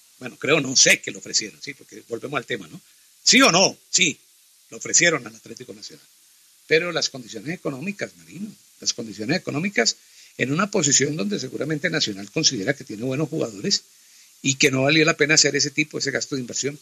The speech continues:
De manera pues que lo ofrecieron y, y no se llegó a ningún acuerdo. Ahora, ese es un jugador que le puede servir a muchos equipos en Colombia.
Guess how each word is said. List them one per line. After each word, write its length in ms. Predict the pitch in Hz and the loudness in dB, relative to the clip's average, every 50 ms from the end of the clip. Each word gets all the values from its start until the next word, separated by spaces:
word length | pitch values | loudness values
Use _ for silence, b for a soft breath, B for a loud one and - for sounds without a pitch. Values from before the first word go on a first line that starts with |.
| _ _ _ _ _ _ _ _ _ | _ _ _ _ _ _ _ _ _
De 120 | - 113 | -18 -14
manera 280 | - 110 107 104 117 123 | -12 -12 -10 -8 -8 -4
pues 180 | - 120 - | -2 -2 -2
que 300 | - - 131 127 113 107 - | 2 2 2 2 2 -2 -6
lo 100 | 107 110 | -6 -2
ofrecieron 580 | 110 - - 120 - - 127 131 147 202 196 147 | 0 2 4 6 6 6 6 6 4 4 2 2
y, 200 | 98 - - - | 0 -4 -8 -10
y 100 | 104 113 | -8 -8
no 100 | 120 113 | -6 -2
se 120 | 101 - 151 | 0 0 2
llegó 320 | 143 135 110 117 123 135 B B B B B | 2 0 0 0 -2 -2 B B B B B
a 80 | - 120 | -8 -6
ningún 260 | 117 107 101 107 127 | -6 -6 -4 -2 -2
acuerdo. 380 | 135 131 - 214 214 175 147 127 | -2 2 4 4 4 4 2 -2
Ahora, 180 | - 127 131 123 | -2 0 0 2
ese 140 | 117 - 226 | 2 2 2
es 80 | - | 2
un 80 | 254 233 | 2 2
jugador 340 | 226 202 175 143 147 156 - | 2 4 4 4 4 2 0
que 80 | 214 | -2
le 60 | 175 | -4
puede 200 | - - - 170 | -2 -2 -2 0
servir 240 | 165 170 135 135 127 | 0 -2 -2 0 -2
a 60 | 160 | 0
muchos 320 | 156 156 196 202 - 214 - | 0 0 0 0 0 -2 -2
equipos 360 | 151 - - 143 - 175 165 | -6 -4 -6 -6 -6 -4 -6
en 100 | 165 139 | -6 -6
Colombia. 440 | - - 131 202 233 185 - - | -4 0 4 4 4 4 2 -4